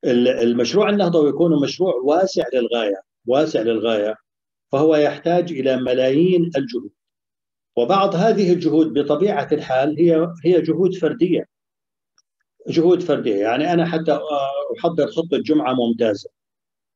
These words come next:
للناس للتأثير في من حولي، أنا لا أحتاج إلى الاتحاد مع أحد، لكن مثلا للدفاع عن حقوق المسلمين في أمريكا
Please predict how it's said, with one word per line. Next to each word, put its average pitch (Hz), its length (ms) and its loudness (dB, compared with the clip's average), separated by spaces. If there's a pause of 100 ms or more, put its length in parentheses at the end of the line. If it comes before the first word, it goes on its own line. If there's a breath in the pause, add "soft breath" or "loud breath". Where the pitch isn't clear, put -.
(140)
للناس 131 680 0
للتأثير 117 680 0
في 135 160 -4
من 117 200 -2
حولي، 123 480 -2 (100)
أنا 208 160 2
لا 202 200 2
أحتاج 160 340 -2
إلى 147 120 0
الاتحاد 135 580 -4
مع 107 200 -6
أحد، - 200 -18 (760)
لكن 160 340 0
مثلا 165 540 2 (340)
للدفاع 135 500 -2
عن 151 300 -2
حقوق 160 400 0
المسلمين 156 560 2
في 170 220 0
أمريكا 117 540 0